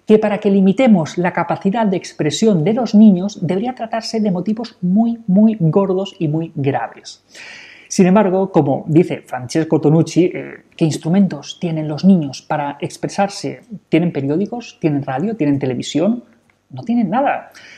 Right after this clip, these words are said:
Si lo pensamos realmente en nuestro contexto, parece que los niños tienen muy poca capacidad para expresar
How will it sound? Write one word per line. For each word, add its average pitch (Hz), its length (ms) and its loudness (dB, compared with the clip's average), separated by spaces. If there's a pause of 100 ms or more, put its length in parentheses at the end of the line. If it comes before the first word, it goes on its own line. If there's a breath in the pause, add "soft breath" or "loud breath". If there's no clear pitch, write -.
(220 loud breath)
Si - 160 2
lo 190 100 6
pensamos 226 400 -4
realmente 196 520 2
en 202 60 2
nuestro 147 260 -4
contexto, 180 500 -2
parece 190 220 -2
que 202 80 -2
los 170 120 0
niños 180 360 -2
tienen 175 280 -2
muy 185 180 2
poca 175 500 -4
capacidad 151 480 -6
para 143 100 -2
expresar - 600 -8